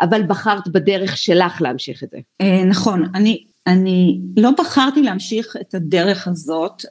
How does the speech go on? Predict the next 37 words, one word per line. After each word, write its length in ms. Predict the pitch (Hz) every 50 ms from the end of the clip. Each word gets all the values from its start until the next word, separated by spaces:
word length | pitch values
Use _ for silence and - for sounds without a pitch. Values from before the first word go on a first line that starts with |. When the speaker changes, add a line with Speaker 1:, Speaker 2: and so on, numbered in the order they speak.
| _ -
Speaker 2:
בחרתי 440 | 151 180 - - 208 262 277 311 277
להמשיך 440 | 226 170 175 - - 247 254 254 -
דרך. 380 | 165 180 185 170 147 151 - - - _ _ _ _
לא 100 | - 202 285 -
כל 80 | 403 403
כך 100 | - 311
ידעתי, 520 | 302 254 180 208 226 262 269 - - 311
אני 120 | 311 294
יצאתי 400 | 311 339 - 196 190 - 330 302
לדרך, 520 | 214 165 139 - 156 147 143 156 - - - _ _
לא 120 | 185 214
כל 100 | 240 370
כך 80 | - -
ידעתי 560 | 233 190 143 175 170 170 175 - 202 185 175 - _ _ _ _ _ _ _ _ -
מה 180 | 180 190 190
אני 140 | 196 196 185
הולכת 400 | 185 175 170 180 180 208 180 190
לפגוש 420 | 185 160 - - 175 175 170 -
שם, 260 | - 165 160 165 170 170 - -
לא 280 | 170 185 185 190 196
ידעתי 400 | 190 185 185 180 180 185 190 185
מי 440 | 175 175 175 180 180 190 202 202 196
אני 140 | 196 190 180
הולכת 340 | 175 165 165 165 - - 180
להיות 220 | 170 170 165 165
שם. 300 | - - 156 151 151 151 151 - - _ _ _ _ _ _ _ _ -
בהתחלה, 560 | 143 147 170 175 185 - - 185 165 208 240
את 100 | 220 -
יודעת, 160 | 196 208 247 240 -
פרידה 380 | - 190 185 185 180 202 240 247
זה 60 | - 180
כמו 280 | - - 214 214 214
ה-, 200 | 226 226 220 196 - - _
כמו 240 | _ 202 208 208
החיה 420 | 247 240 - - - 190 185 190 202 - - _ _ _
פרד, 320 | 233 214 202 185 175 139 - - -
פרידה. 340 | - 135 160 185 180 185